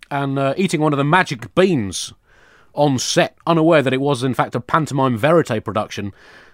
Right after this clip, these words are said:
and that beanstalk really was growing that fast. The now, uh, twelve-foot-seven-inch jockey was given a suspended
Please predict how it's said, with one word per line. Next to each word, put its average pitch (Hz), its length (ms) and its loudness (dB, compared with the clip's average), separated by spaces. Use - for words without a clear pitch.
and 113 100 -2
that 120 140 0
beanstalk 127 400 0
really 120 240 2
was 120 180 0
growing 110 240 -4
that 107 160 -6
fast. 95 400 -8
The 123 140 -2
now, 131 340 0
uh, 127 140 2
twelve-foot-seven-inch 117 840 -4
jockey 127 260 -4
was 95 120 -8
given 107 220 -6
a 98 40 -6
suspended 110 480 -6